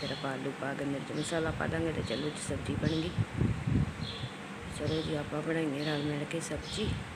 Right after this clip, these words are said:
ਤੇ ਤੁਸੀਂ ਬਣੇ ਰਹੋ ਜੀ ਵੀਡੀਓ ਦੇ ਨਾਲ, ਜਾਇਓ ਨਾ ਕਿਤੇ ਜੀ।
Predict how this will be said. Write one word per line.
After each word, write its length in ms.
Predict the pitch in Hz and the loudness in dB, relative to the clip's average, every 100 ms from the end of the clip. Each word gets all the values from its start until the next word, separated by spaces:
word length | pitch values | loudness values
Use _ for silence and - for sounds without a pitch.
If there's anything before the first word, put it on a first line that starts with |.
| - - - - - - - | -4 -4 -6 -6 -8 -8 0
ਤੇ 80 | 170 | 0
ਤੁਸੀਂ 280 | 156 175 | 2 0
ਬਣੇ 360 | 156 151 147 151 | 0 0 0 0
ਰਹੋ 140 | 160 165 | 0 0
ਜੀ 60 | 165 | 0
ਵੀਡੀਓ 400 | 160 156 160 165 | 2 2 4 6
ਦੇ 100 | 160 | 6
ਨਾਲ, 340 | 156 147 156 | 4 2 2
ਜਾਇਓ 280 | 156 147 147 | 2 2 2
ਨਾ 120 | 156 | 2
ਕਿਤੇ 300 | 165 165 156 | 0 2 2
ਜੀ। 160 | 151 165 | 2 0